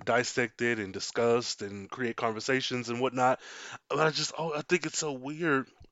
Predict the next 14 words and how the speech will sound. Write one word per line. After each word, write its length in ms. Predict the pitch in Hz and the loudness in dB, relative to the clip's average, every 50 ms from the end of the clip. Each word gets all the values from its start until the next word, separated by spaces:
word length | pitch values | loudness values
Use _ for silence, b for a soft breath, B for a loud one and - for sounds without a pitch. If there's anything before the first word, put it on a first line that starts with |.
| _ _ _ _ _ _ _ - - | _ _ _ _ _ _ _ -14 -8
when 120 | - - 120 | -4 -2 0
you 80 | 120 117 | 0 2
get 140 | 117 127 127 | 4 6 6
upset 420 | 117 104 - - - 151 147 120 | 6 4 2 2 2 2 2 2
that 100 | - 117 | 0 -2
a 40 | 113 | -2
character 420 | - - 139 127 120 113 - 123 113 | -4 -2 -2 -2 -2 -2 -4 -6 -6
is 180 | 113 113 - | -4 -6 -6
now 260 | 113 110 104 95 92 92 | -6 -6 -6 -6 -8 -6
gay 300 | - 120 120 117 113 107 | -4 -2 0 0 0 -2
or 140 | 101 92 90 | -4 -6 -8
pan 460 | - - - 123 120 117 110 104 98 90 | -10 -10 -8 -6 -4 -4 -4 -4 -6 -8
or 100 | 85 87 | -10 -12
queer 540 | - - - 135 131 127 123 117 107 98 | -10 -6 -2 2 2 4 4 4 2 0